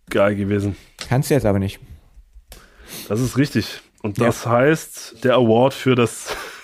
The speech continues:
Speaker 1: <laughs> traurigste
Speaker 2: <laughs>
Speaker 1: Team nach den ersten acht geht an die Detroit Pistons. Und ich hol mir Alec Burks noch mit rein.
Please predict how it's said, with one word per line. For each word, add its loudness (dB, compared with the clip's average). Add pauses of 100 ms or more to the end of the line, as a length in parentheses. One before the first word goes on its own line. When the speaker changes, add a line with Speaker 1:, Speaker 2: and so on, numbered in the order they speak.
(180)
Speaker 1:
<laughs> -14
traurigste 4
Speaker 2:
<laughs> -8
Speaker 1:
Team 6
nach 4
den 4
ersten 2
acht 0
geht 2
an 4
die 4
Detroit 2
Pistons. -2 (140)
Und 0
ich -2 (440)
hol 6
mir 4
Alec 0
Burks 0
noch 2
mit -2
rein. -2